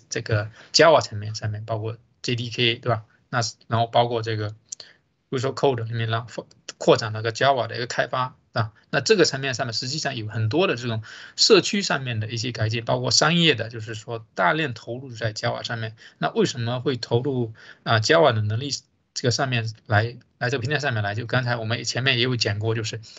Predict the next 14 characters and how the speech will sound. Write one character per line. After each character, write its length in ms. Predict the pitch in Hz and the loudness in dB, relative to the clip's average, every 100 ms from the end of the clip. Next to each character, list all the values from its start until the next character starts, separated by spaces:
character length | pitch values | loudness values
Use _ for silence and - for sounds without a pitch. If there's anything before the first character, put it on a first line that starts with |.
| - | -2
Java 240 | - 143 120 | 6 6 6
本 200 | 117 107 | 2 -2
身 200 | 135 131 | -4 -8
的 120 | 123 - | -6 -2
企 240 | - 113 | -2 0
业 180 | 127 120 | -2 -2
运 180 | 131 113 | -4 -6
行 120 | 110 | -6
的 100 | 117 | -8
稳 140 | 104 | -8
定 120 | 117 | -6
性， 240 | 110 113 110 | -6 -6 -8
对 100 | - | -8
吧？ 120 | 110 | -8